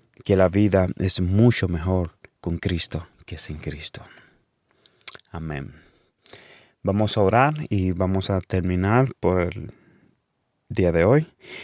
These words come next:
esperando que estas palabras, eh, puedan s-, ser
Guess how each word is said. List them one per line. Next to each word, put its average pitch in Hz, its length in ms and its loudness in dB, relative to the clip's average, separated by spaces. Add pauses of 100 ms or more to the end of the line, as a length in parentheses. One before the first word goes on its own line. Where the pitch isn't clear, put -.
(220)
esperando 101 460 4
que 98 320 0 (1080)
estas 101 280 -2
palabras, 98 760 2 (340)
eh, 92 380 -4 (800)
puedan 95 320 0
s-, - 300 -10 (640)
ser 92 500 0